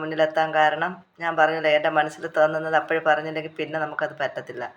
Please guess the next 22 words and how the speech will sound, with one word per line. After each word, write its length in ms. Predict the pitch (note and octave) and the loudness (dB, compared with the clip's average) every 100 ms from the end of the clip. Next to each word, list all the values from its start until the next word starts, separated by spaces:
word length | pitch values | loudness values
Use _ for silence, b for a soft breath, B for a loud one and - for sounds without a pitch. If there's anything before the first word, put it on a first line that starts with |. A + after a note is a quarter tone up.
| B B B B B B | B B B B B B
അതുകൊണ്ടാണ് 320 | E3+ D#3+ D#3+ D#3 | -6 -4 -4 -4
ഞാൻ 100 | D#3 | -6
നിങ്ങളെ 180 | D#3 D#3 D3+ | -4 -4 -4
മുന്നിൽ 220 | D3+ D3+ | -6 -4
ഇപ്പോൾ 140 | D3+ D3 | 0 0
എത്തിയത്. 320 | D3 D#3 F#3 - - | 0 -2 -2 -6 -8
ഇപ്പം 240 | - D3 C#3+ | -2 0 0
നമ്മുടെ 240 | C#3+ D3+ D3 | 2 0 0
ഇന്നത്തെ 400 | D3 D#3 D#3 D#3 D3+ | -4 -4 -2 -2 0
വീഡിയോ, 260 | D3 D3+ - D3 | 0 -2 -4 -6
വീഡിയോ 240 | D3+ D#3 D3 | -2 0 -2
വിശേഷം 520 | D3 D3 D3+ D3+ D#3+ | -4 -2 -2 -4 -4
എന്ന് 140 | D3+ D3 | -4 -4
ചോദിച്ചാൽ 340 | D3+ C#3+ F3 F#3+ - C3+ | -6 -4 -4 -4 -8 -2
മറ്റുള്ളവരുടെ 480 | C3+ C3+ D#3 D#3 D#3 D#3 | 0 2 6 8 8 6
കാര്യമൊന്നും 340 | D3+ D#3 D#3+ | 4 0 -2
നമുക്ക് 200 | D3+ D#3+ D#3+ | -4 -2 2
പറയേണ്ട 420 | C#3+ D3 D3+ D3+ F3 F3+ B B B B _ - | 2 4 0 0 -4 -4 B B B B _ 0
കാര്യമില്ല, 480 | D3 D#3 D#3+ C#3+ D3+ G3 - D#3+ | 2 2 -2 -2 0 0 -2 -6
എന്നാലും 500 | D#3 D#3+ F3 E3+ G3+ G3+ - | -2 0 2 2 -2 -4 -4
പറയാതിരിക്കാൻ 580 | D#3+ E3+ F3+ E3 E3 E3 D3+ | -2 0 -4 -6 -4 -2 -2
പറ്റത്തില്ല 440 | D3 D3+ D3 C#3 | -2 -4 -4 -6